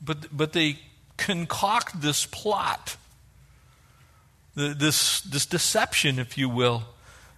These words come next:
In other words, what you have here is a picture of how one sin leads to another thi-, sin. Look at it. It begins with envy. It begins with strife. It begins with jealousy. It begins with non-active things, one might say. Things that you could,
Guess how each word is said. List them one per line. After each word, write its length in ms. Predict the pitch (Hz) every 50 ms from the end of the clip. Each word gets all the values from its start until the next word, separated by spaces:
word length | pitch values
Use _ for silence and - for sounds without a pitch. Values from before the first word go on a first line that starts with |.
| - -
In 120 | - 147 170
other 200 | 240 294 - 277
words, 220 | 247 226 185 -
what 180 | 208 226 208 -
you 60 | 208
have 300 | 175 185 226 294 320 -
here 80 | 226 202
is 100 | 180 170
a 60 | 165
picture 340 | - - 262 - - - 190
of 100 | 170 -
how 160 | - 185 190
one 340 | 185 180 190 202 226 240 226
sin 480 | - - - - 262 240 190 165 170 175
leads 260 | 190 214 214 - -
to 140 | - 185 180
another 340 | 175 170 180 180 175 185
thi-, 280 | 180 - - 262 220 156 -
sin. 440 | - - - 269 285 226 127 104 101 95 - - _ -
Look 180 | 269 370 -
at 200 | 311 - 113 98
it. 100 | 98 90 - - - - - - - - - - - - - - - - - - - - - - _
It 160 | - 165 151
begins 460 | 139 165 165 139 170 208 240 262 214 180
with 160 | 151 117 113
envy. 400 | 135 147 160 170 175 233 247 247
It 120 | 170 120
begins 320 | 127 135 123 139 156 156 139
with 120 | 135 117
strife. 480 | - - - 175 180 220 233 233 - 160
It 100 | 131 120
begins 340 | 131 123 117 143 139 120
with 140 | 113 117 110
jealousy. 640 | 101 - 147 160 185 208 240 - - - 262 262 247 - - - - - -
It 160 | - 175 165 156
begins 340 | 190 190 170 214 214 185
with 160 | 170 190 170 143
non-active 960 | 156 151 156 175 180 180 185 185 185 180 170 170 175 - - - 147 139 120
things, 460 | - - - 147 139 131 117 110 104
one 180 | 113 120 113 110
might 280 | 113 110 107 107 -
say. 340 | - - 117 104 95 95 101 - - - - - -
Things 240 | - - 269 285 233
that 180 | 185 226 185 -
you 120 | 247 247
could, 280 | 196 226 196 156 131